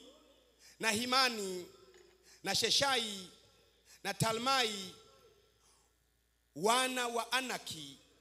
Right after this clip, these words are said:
walikuwako huko. Na Hebroni ulijengwa miaka saba kabla ya Saoni wa Misri." Wana wa Anaki. Hayo hayo majitu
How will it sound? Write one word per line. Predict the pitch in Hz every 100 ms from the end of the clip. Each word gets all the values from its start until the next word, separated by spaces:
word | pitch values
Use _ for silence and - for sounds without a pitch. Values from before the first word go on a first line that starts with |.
| _ _
walikuwako | 185 196 - 208 214 202
huko. | 175 - - - - _ _ _ _ _ _ - 170
Na |
Hebroni | 180 208 240 311 269 214 202 175 - - -
ulijengwa | 185 233 202 262 254 233
miaka | 240 233 202
saba | - 254 214 185 170 143 - - _ _
kabla | 214 226 208 190 170 156 - - - -
ya | 175 165 160 147 - - _ _
Saoni | - 190 208 226 185 160 151 147 - -
wa | 147
Misri." | 165 160 - 120 104 - _ _ _
Wana | 156 196 185 170
wa | 160 165
Anaki. | 175 165 123 - - - - _ _ _ _ _ _ _
Hayo | - 214 220
hayo | 226 220
majitu | 202 190 302 - 202 180